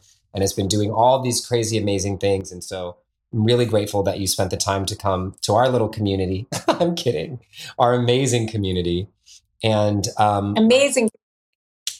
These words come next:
Speaker 1: yeah. And I'm wondering, uh, you know, we, we close out every single one of our sessions with a prayer. Before I do that,
Speaker 2: Yeah.
Speaker 1: everybody go pre-order Shelly's book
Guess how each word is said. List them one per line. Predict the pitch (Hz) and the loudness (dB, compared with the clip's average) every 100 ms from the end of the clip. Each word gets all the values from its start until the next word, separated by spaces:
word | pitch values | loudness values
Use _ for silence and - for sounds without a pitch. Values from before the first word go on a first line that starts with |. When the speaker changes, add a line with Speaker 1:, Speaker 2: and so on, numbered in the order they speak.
| - | 2
Speaker 1:
yeah. | 123 110 110 | 2 2 2
And | 120 | 2
I'm | 127 117 | 2 2
wondering, | 131 175 156 120 117 117 120 _ _ - | 2 2 2 2 0 -2 -6 _ _ 0
uh, | 113 104 104 127 | 2 4 2 0
you | 120 | 0
know, | 113 | 2
we, | 107 110 120 | 2 0 -4
we | |
close | 110 135 131 | -2 2 2
out | 127 120 | 4 2
every | 110 110 | 0 0
single | 120 120 110 | 0 0 0
one | 104 104 | 0 0
of | 95 | 0
our | 92 | 0
sessions | - 101 - 98 92 | 0 0 0 -2 -2
with | 90 | -4
a | 85 | -4
prayer. | - 113 104 139 - _ _ _ - | -2 0 2 0 -4 _ _ _ -18
Before | 113 135 123 | -12 -8 -8
I | |
do | 104 113 113 | -4 0 2
that, | 113 269 | 4 4
Speaker 2:
Yeah. | 254 185 - | 2 -2 -2
Speaker 1:
everybody | 131 131 143 139 | 0 2 2 0
go | 127 120 | 2 0
pre-order | 110 - 147 147 160 147 139 139 | 0 -4 0 2 2 0 0 0
Shelly's | - 120 117 113 | 2 2 2 0
book | - 104 101 - | 2 2 2 -4